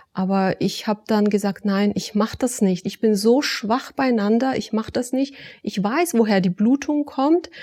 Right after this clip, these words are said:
Und, äh, das ist eben diese, diese Quelle, diese Blutungsquelle, wo ich jetzt in den, in die Blutarmut, äh, gelandet bin. Und ja, zum Schluss war's dann so, dass diese Blutungen, diese Unterleibsblutungen einfach nicht aufhören wollten,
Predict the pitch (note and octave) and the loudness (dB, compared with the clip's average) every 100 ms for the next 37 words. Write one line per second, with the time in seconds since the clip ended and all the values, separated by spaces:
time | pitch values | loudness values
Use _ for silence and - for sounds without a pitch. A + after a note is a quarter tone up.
0 | - - - - A3+ G#3+ - G#3+ G#3 - | -20 -20 -2 4 4 4 0 0 0 -2
1 | A#3+ - B3+ - A#3+ A#3+ A#3 A3+ A#3 - | -4 -2 -4 0 2 2 2 4 4 2
2 | G3+ A3 A3+ - G3+ A3 B3+ A3 A3+ G#3 | 0 2 2 2 0 2 2 2 0 0
3 | A3+ C4+ C4 - - G#3+ A3 G3+ G#3 A#3 | 0 0 -2 -4 -4 0 0 0 0 -2
4 | A3+ A#3 A#3 - G#3+ A3+ - A3 A3 A3+ | 0 -4 -2 -2 0 0 0 2 2 2
5 | C#4 - G3+ F#3+ F3+ - - F#3+ F3+ F#3 | 0 2 0 2 0 -4 -6 -4 -2 -4
6 | F#3+ - - G3 F3 F#3 F#3+ F#3 G3+ F#3 | -6 -8 -4 -2 0 0 -2 -4 -2 0
7 | G3 - - - - - - - _ _ | -2 -4 -18 -20 -20 -20 -20 -20 _ _
8 | - G3+ A3+ B3+ A3+ B3 B3 A#3 A#3 A#3 | 2 4 6 4 4 4 4 2 2 2
9 | A3 G#3+ A3 A3 A3 G#3 G3 A3+ B3+ A#3 | 2 4 2 2 2 2 4 4 2 2
10 | G#3+ G#3 G3 - A#3 A3 G#3 - A3 G#3+ | 4 2 2 0 2 2 0 -2 -2 0
11 | A3 G#3 G3+ G3+ G#3 G3+ - F#3+ G3+ A3+ | 0 0 -2 -2 -2 -2 -2 -4 -2 -2
12 | G#3+ G3 G3 G#3 G3+ G3+ | -2 0 -2 -2 -2 -2